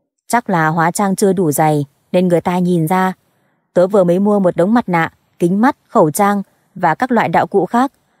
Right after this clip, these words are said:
Lần sau cậu chọn một ít để đem theo khi lên sân khấu đấy nhé." "Đành vậy." Hạ Kiều Ân mím môi. Cô chỉ muốn yên ổn ca hát, không bị ai quấy rầy mà thôi. Chẳng lẽ im lặng làm điều mình thích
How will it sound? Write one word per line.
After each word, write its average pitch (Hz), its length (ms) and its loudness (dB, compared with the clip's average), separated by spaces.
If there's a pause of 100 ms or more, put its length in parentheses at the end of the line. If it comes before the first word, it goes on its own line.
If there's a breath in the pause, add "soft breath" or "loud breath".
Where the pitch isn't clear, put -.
(220)
Lần 175 200 0
sau 190 220 2
cậu 185 160 0
chọn 185 200 -2
một 170 140 2
ít 254 200 0 (220)
để 151 140 0
đem 185 220 0
theo 190 340 0 (100)
khi 185 140 0
lên 180 160 2
sân 180 200 -2
khấu 165 200 2
đấy 196 120 0
nhé." 240 200 2 (1080)
"Đành 165 260 -2
vậy." 165 220 -2 (760)
Hạ 160 240 -6
Kiều 170 140 2
Ân 175 240 0
mím 165 240 0
môi. 196 260 0 (720)
Cô 196 200 4
chỉ 170 180 -2
muốn 160 220 2
yên 208 200 0
ổn 175 240 0
ca 180 160 0
hát, 220 260 -4 (280)
không 233 200 0
bị 208 100 -2
ai 190 200 -4
quấy 180 200 0
rầy 196 220 0
mà 156 180 0
thôi. 190 280 -2 (760)
Chẳng 180 200 -2
lẽ 196 220 2
im 220 220 -2
lặng 208 160 0
làm 170 220 0
điều 160 140 2
mình 156 220 0
thích 269 180 -2